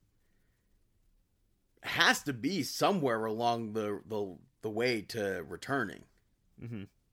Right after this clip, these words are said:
Speaker 1: So if she is the next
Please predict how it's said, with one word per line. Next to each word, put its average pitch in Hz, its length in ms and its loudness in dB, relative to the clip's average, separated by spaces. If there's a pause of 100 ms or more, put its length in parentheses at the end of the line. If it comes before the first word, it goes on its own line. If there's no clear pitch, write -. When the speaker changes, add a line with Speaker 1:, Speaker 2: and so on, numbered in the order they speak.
(640)
Speaker 1:
So 127 640 6 (180)
if 127 220 2
she 240 760 2
is 127 240 2
the 123 100 0
next 110 560 -4